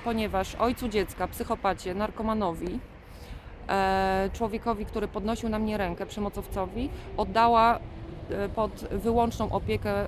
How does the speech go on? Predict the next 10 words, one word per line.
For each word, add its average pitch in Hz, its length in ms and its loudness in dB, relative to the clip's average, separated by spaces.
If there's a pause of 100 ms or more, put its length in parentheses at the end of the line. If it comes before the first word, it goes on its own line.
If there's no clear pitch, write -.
mojego 190 580 2
małoletniego 185 560 0
syna. 165 400 -2 (1000)
I 240 100 0
pani 233 240 2
sędzia 202 680 2
wpisała 202 560 2
w 180 60 -8
postanowieniu, 196 680 -2
że 196 220 -2